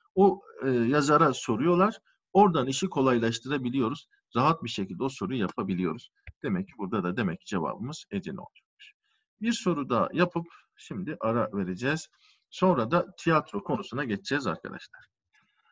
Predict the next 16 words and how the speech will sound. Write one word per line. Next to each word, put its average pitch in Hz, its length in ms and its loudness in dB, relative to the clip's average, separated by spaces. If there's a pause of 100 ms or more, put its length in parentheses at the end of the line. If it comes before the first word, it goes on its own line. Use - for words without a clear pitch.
(200)
Peki, 190 300 4 (260)
şimdi 185 340 -2
burada 175 480 2
bu 190 240 -2
parçada 135 400 2
söz 165 260 -2
edilen 127 460 0 (140)
romanın 123 360 -2
yazarını 104 440 0
bize 110 320 -4
soruyor. 101 640 -4 (120)
Bakalım 117 460 -4
şimdi. 139 420 -8 (800)
Cinler 170 520 2
ve 175 160 2
periler 156 480 0